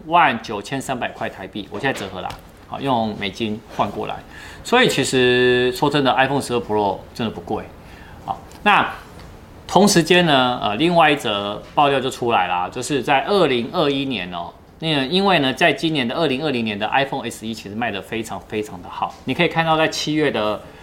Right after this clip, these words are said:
那个台湾手机热销排行榜里面呢，iPhone S E的二零二零年版也占了两名，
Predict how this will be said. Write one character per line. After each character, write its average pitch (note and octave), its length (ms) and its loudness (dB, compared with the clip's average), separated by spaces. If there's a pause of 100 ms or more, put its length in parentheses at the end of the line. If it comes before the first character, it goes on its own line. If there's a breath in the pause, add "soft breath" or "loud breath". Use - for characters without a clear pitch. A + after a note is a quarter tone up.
(440 loud breath)
那 C#3+ 120 0
个 B2 160 4
台 B2+ 180 2
湾 D3+ 180 4
手 B2+ 120 -4
机 C#3+ 140 -8
热 C#3+ 100 -2
销 C3+ 140 0
排 A#2+ 120 -6
行 A#2 120 -2
榜 A#2 120 -2
里 G#2 100 -6
面 A#2 180 -4
呢， G#2+ 140 -4
iPhone C3 340 -4
S A2 220 -10
E A#2 220 -6
的 A#2 120 -8
二 B2+ 120 -2
零 A#2+ 160 -4
二 B2 60 -2
零 G#2 100 -6
年 G2 160 -8
版 F#2+ 220 -6
也 F#2+ 80 -10
占 B2 180 -6
了 G#2 60 -4
两 F#2 260 -6
名， F2 220 -12